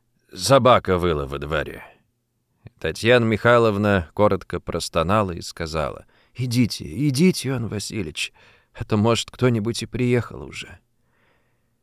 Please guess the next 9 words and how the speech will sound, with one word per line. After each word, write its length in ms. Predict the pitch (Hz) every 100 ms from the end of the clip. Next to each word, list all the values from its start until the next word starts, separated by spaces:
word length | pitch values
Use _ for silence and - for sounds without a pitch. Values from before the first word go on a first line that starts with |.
| _ _ _ -
Иона 400 | 87 202 214 202
отпер 480 | 165 196 - 170 139
чугунную 600 | 135 113 160 160 139 123
тяжёлую 600 | 110 95 123 127 113 -
калитку 520 | 90 113 139 - 117
с 140 | 82
белым 420 | 76 104 95 92
плакатом: 840 | 85 78 78 87 85 - 71 58 - _ _ _ -
«Усадьба-музей, 1400 | - - 127 175 143 98 120 104 90 78 147 165 147 101